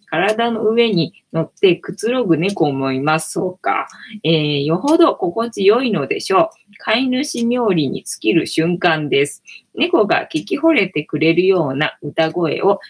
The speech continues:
手に入れたいものです。そうですね。えー、飼い主さんの歌声が嫌いな猫の反応。はい。<laughs>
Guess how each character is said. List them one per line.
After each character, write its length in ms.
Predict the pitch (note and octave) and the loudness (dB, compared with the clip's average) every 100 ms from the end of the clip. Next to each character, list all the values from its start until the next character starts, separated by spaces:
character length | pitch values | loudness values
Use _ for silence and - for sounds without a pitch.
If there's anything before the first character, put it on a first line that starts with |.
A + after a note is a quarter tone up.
| _ | _
手 100 | C#4+ | -2
に 140 | C#4+ - | -2 0
入 220 | D#3+ E3+ | 0 0
れ 60 | F3 | 0
た 180 | F#3+ | 0
い 80 | F#3 | 0
も 140 | F3 F3+ | 0 -2
の 180 | F#3 | -4
で 180 | D3 D3+ | 0 0
す。 160 | D#3+ - | 0 -4
そ 160 | D3+ | -2
う 40 | C#3 | -2
で 120 | - | -4
す 160 | - - | -10 -4
ね。 440 | D3+ E3+ F#3 A3+ _ _ _ | 0 2 0 -2 _ _ _
え 180 | E3 E3+ | -4 -2
ー、 40 | D#3+ | -2
飼 200 | - B3+ | -4 -2
い 120 | E4+ | 0
主 220 | G4 F4 | -2 -4
さ 260 | - F#3+ E3+ | -4 -2 -2
ん 60 | E3 | -2
の 100 | - | -4
歌 300 | D#3+ F#3+ F#3 | -4 -4 0
声 260 | F3+ E3+ | 2 4
が 240 | F3+ E3 - - | 2 -2 -6 -2
嫌 280 | B3 C4+ | 2 4
い 120 | G4 F#4 | 2 0
な 120 | F4+ | 0
猫 320 | C4 D4 A3 | 0 0 -2
の 100 | D#3+ | -2
反 360 | - - C#3 C3 | -4 -4 -4 -2
応。 180 | B2 | -4
は 320 | - - F3+ - | -2 -2 0 0
い。 80 | |
<laughs> 40 | - | -2